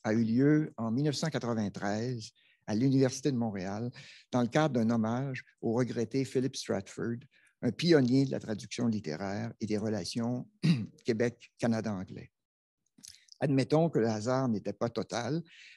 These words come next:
puisque la prob-, probabilité que des personnes s'intéressant à la traduction se retrouvent autour d'une figure phare comme celle de Stratford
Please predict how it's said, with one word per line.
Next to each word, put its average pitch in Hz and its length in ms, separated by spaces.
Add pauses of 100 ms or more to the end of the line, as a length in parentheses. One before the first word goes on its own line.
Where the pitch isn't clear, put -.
puisque 156 280
la 117 180
prob-, 123 400
probabilité 135 800
que 123 80
des 107 140
personnes 117 500
s'intéressant 120 640
à 127 40
la 110 120
traduction 113 640
se 107 120
retrouvent 113 480
autour 117 260
d'une 104 200
figure 113 380
phare 120 420
comme 107 160
celle 110 200
de 95 100
Stratford 120 640